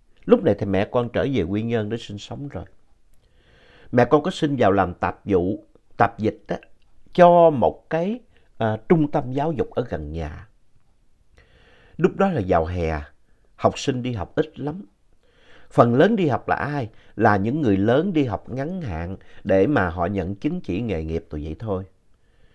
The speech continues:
Một tuần á, học có mấy buổi à, chứ không có phải, phải học là đêm nào cũng học đâu.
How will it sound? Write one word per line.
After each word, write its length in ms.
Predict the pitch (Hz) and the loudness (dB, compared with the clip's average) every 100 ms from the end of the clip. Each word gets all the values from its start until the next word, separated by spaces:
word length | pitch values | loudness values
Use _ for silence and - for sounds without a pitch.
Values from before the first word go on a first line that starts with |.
| _ - | _ -6
Một 160 | 120 113 | -4 2
tuần 220 | - 113 120 | 4 4 4
á, 140 | 180 | -2
học 200 | 117 98 | -2 -4
có 80 | - | -6
mấy 200 | 185 214 | -4 -2
buổi 260 | 156 92 180 | 0 0 -2
à, 200 | 98 - - | -6 -10 -8
chứ 100 | 170 | -6
không 80 | 165 | -6
có 100 | 160 | -8
phải, 140 | 127 | -8
phải 160 | 123 135 | -8 -4
học 200 | 113 - | -4 -4
là 80 | |
đêm 220 | 98 101 123 | -4 -2 -4
nào 140 | 85 | -8
cũng 100 | 131 | -10
học 260 | 127 - - | -12 -12 -8
đâu. 140 | 117 | -10